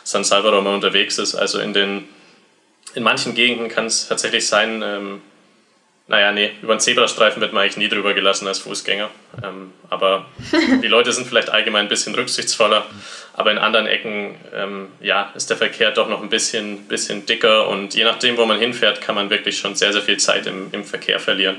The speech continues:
Speaker 1: Also manche von unseren Softwareentwicklern zum Beispiel, die wohnen ein bisschen weiter weg vom Office und, äh, die haben teilweise Wege von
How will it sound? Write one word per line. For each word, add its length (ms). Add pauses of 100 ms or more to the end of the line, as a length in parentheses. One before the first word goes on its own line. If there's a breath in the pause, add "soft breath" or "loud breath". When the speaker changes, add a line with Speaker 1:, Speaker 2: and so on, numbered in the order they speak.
(160)
Speaker 1:
Also 380 (520 loud breath)
manche 260
von 180
unseren 320
Softwareentwicklern 840
zum 120
Beispiel, 520 (120)
die 400 (140)
wohnen 240
ein 120
bisschen 300
weiter 300
weg 180
vom 200
Office 560
und, 500
äh, 140 (160)
die 100
haben 160
teilweise 540
Wege 260
von 520